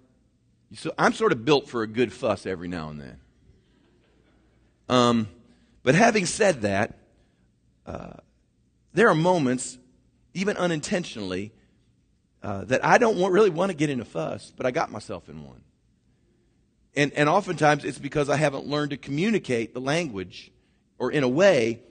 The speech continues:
that begins to penetrate the culture with effectiveness rather than alienate the culture with a misunderstanding.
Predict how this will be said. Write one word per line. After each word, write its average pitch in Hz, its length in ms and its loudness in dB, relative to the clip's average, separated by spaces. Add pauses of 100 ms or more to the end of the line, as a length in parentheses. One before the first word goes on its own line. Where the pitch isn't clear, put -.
(340)
that 135 340 6
begins 143 400 0
to 139 120 -4
penetrate 156 680 2
the 117 60 -8
culture 101 600 -6 (300)
with 120 140 -2
effectiveness 107 880 2 (320)
rather 120 200 2
than 120 220 2
alienate 143 640 6
the 101 80 -14
culture 98 540 -10 (340)
with 117 160 -4
a - 20 0
misunderstanding. 117 960 -4